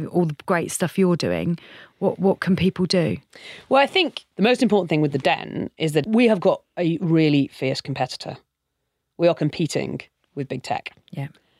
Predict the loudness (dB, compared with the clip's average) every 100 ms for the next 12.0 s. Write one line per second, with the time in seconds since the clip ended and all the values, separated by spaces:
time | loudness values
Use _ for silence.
0 | _ 0 2 2 0 2 2 2 0 0
1 | 0 -2 -2 -2 -2 -6 -10 -10 -6 -6
2 | -6 _ -2 4 4 6 2 2 2 2
3 | 2 0 2 4 4 2 0 0 0 0
4 | 2 2 0 0 0 2 0 -2 -6 -2
5 | -2 -2 -6 -6 -6 -4 -2 0 0 0
6 | 2 4 4 2 -4 _ -20 -20 -4 -2
7 | -2 0 2 2 0 -2 0 -2 0 -2
8 | -4 -4 -2 -2 0 -2 0 2 2 0
9 | -2 0 2 2 2 0 2 2 -2 -6
10 | -4 -4 -2 -6 -8 -20 -18 -16 -18 -2
11 | 0 2 0 0 -2 -2 -2 -4 -6 -12